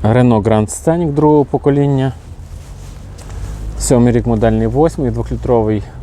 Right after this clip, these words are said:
бензиновий двигун M P I дев-, на дев'яносто дев'ять кіловат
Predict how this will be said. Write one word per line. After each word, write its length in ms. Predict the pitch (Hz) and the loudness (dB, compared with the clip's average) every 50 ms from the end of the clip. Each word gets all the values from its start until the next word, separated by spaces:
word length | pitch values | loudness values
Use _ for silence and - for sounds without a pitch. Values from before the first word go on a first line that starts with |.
| - | -14
бензиновий 760 | - - - 123 120 117 104 107 113 110 107 107 101 101 104 101 | -12 -6 -2 -2 0 0 0 0 0 0 0 0 0 0 0 0
двигун 400 | 95 107 107 110 131 160 170 160 | 0 0 0 2 0 0 -2 -2
M 140 | 151 147 | -4 -4
P 140 | - 156 147 | -2 0 0
I 200 | 139 139 139 139 139 - - - - - - - - - | 0 0 -2 -2 -4 -6 -8 -8 -10 -10 -12 -12 -8 -4
дев-, 260 | 117 113 123 - 127 | -2 -2 -2 -2 -2
на 80 | 123 123 | 0 0
дев'яносто 360 | 127 131 135 131 - - 123 | 2 2 2 0 -2 -2 0
дев'ять 280 | 123 123 120 117 117 | 2 2 2 2 0
кіловат 480 | - - 131 117 117 113 120 117 117 117 | -2 -2 -2 0 0 2 2 0 0 0